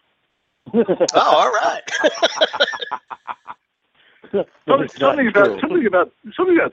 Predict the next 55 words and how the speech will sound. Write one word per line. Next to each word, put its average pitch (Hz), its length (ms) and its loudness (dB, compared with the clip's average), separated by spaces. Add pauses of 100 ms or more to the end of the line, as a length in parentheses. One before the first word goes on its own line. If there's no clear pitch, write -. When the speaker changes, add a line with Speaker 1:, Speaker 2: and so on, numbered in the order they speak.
(140)
Speaker 2:
summer 220 240 0
wheat 180 240 -4 (100)
beers 120 440 2
and 113 160 -10
me. 135 280 -2
I, 123 160 -6
Speaker 3:
Yeah, 139 300 -2
Speaker 2:
I 139 100 0
just - 120 -12
Speaker 3:
there 123 100 -2
Speaker 2:
don't 120 180 -2
Speaker 3:
it - 40 -6
Speaker 2:
know, 113 100 -8
Speaker 3:
is. - 120 -18
Speaker 2:
I 190 120 0
don't 202 100 2
know 185 80 2
what 151 200 2
it 131 80 -6
is, 123 200 -6
all, 123 180 -2
what 147 160 0
it's 120 100 -14
all 117 160 0
about, 107 400 -2
but, 113 160 -10 (160)
uh, 117 200 -4 (960)
you 139 100 -12
know, 127 320 -4 (800)
I 185 100 0
thought 247 220 0
Speaker 1:
Nice. 202 80 0
Speaker 2:
Owen 214 240 2
could 208 160 -2
have 175 80 -6
made 185 260 0
some 160 120 -18
more 180 180 2
deals, 185 540 2
sold 143 260 -4
some 139 80 -12
more 143 140 -2 (120)
snakes 170 520 0
if 127 100 -16
he'd 120 140 -4
have 120 80 -6
listened 135 320 -2
to 135 60 -10
me 143 160 -2
about 135 280 -2
the - 60 -20 (120)
coupon 156 460 2
and 113 120 -6
the 98 140 -16
two-for-one 139 520 -4